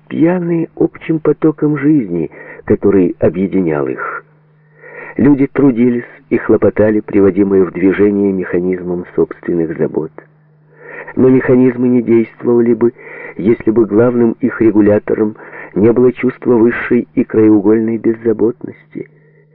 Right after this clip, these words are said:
Эту беззаботность придавала ощущение связности человеческих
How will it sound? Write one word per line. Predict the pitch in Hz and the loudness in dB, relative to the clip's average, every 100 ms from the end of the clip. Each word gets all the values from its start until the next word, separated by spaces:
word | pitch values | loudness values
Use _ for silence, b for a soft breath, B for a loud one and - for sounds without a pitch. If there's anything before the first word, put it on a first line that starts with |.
| B B B B | B B B B
Эту | 131 143 | 0 0
беззаботность | 139 143 123 131 123 139 - 117 - - _ - | 2 2 2 0 2 0 0 -4 -4 -12 _ -2
придавала | 113 110 127 131 | 0 2 2 0
ощущение | 123 - - 131 127 117 - | -2 -6 -4 -2 -2 -2 -2
связности | 104 113 110 98 - - 90 - | 2 2 0 -6 -8 -8 -8 -2
человеческих | 92 87 98 - - - 85 | 0 2 0 -2 -12 -6 -6